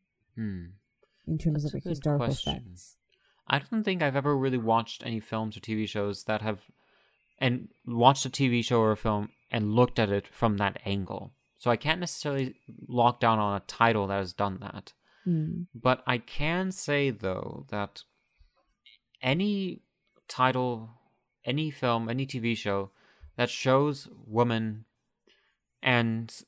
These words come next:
Speaker 1: states that women have to be thin, or they naturally accept that all the women are thin, or they have a certain standard, or a certain way they hold their hair, or a certain manner,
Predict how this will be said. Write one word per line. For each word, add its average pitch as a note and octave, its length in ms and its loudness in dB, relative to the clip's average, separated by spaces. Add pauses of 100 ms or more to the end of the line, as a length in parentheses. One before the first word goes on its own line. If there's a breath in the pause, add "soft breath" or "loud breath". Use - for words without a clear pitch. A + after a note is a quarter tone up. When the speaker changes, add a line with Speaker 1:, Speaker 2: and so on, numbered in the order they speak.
Speaker 1:
states C#3 420 0
that B2 180 0
women A#2 340 0 (280)
have - 300 2
to A#2+ 180 -4
be G#2+ 600 -2 (280)
thin, - 460 -4 (500)
or B2+ 220 8
they A#2 300 0
naturally B2+ 400 2
accept A#2+ 440 -2 (460)
that A#2 300 4
all B2+ 220 8
the A#2+ 100 0
women G#2+ 420 2
are G#2 240 -2
thin, G#2+ 600 -2 (500)
or A#2 60 -2
they A#2 100 6
have A#2+ 220 8
a A#2 40 -2
certain A#2+ 240 0
standard, G#2+ 800 0 (400 soft breath)
or A2+ 120 2
a G#2+ 40 4
certain A#2 580 0
way A2+ 200 4
they A2+ 100 4
hold G#2+ 220 2
their A2 140 2
hair, G#2 460 2
or G#2 140 -2
a G2+ 60 -4
certain A2 360 -6
manner, G#2 520 -2